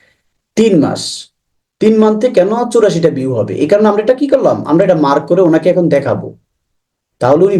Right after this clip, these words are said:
বুঝতে পারবে যে কেন, কেন ওনার কাছ থেকে এই শুধু, এটা তো আমরা মার্ক করি নাই, ঠিক আছে? মার্ক না করে আমরা এটা মা-, সরি, আমরা মার্ক না করেও দেখাচ্ছি, আপনারা মার্ক করে নিবেন, আবার আমার মতো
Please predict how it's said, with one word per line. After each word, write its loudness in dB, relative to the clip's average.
বুঝতে 0
পারবে 0
যে -6
কেন, 2
কেন 2
ওনার 0
কাছ 0
থেকে -2
এই 2
শুধু, -2
এটা 0
তো 0
আমরা 2
মার্ক 0
করি 2
নাই, -4
ঠিক 2
আছে? -6
মার্ক 0
না 2
করে 2
আমরা 2
এটা 0
মা-, 0
সরি, 0
আমরা 2
মার্ক 0
না 0
করেও 2
দেখাচ্ছি, -4
আপনারা 0
মার্ক -4
করে 2
নিবেন, 0
আবার 2
আমার 0
মতো 0